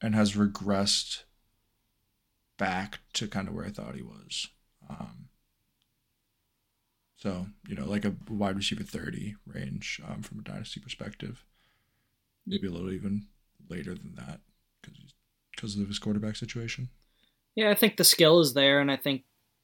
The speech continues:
Speaker 2: he's got the head on his shoulders to, you know, get himself open in space and find the hole on his own, but it ain't gonna happen with Aiden O'Connell at quarterback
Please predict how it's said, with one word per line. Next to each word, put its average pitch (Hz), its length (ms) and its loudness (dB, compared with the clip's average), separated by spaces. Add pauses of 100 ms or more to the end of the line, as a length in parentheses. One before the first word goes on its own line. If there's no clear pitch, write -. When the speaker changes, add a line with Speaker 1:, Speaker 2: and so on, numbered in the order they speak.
(240)
Speaker 2:
he's 160 180 0
got 139 240 0
the 135 80 -2
head 135 180 -2
on 131 140 0
his 120 100 -4
shoulders 127 520 -2
to, 120 420 -4
you 143 120 -4
know, 120 200 -2
get 127 180 -2
himself 120 400 0
open 123 300 0
in 117 300 -6
space - 480 4
and 131 120 -6
find 120 220 0
the 120 60 -4
hole 127 180 0
on 117 120 -4
his 117 140 -6
own, 120 360 -4 (160)
but 117 260 -10 (1300)
it 131 100 0
ain't 139 160 4
gonna 131 160 4
happen 135 400 2
with 123 340 -4 (400)
Aiden 131 260 2
O'Connell 123 500 0
at 110 80 -8
quarterback 117 600 -4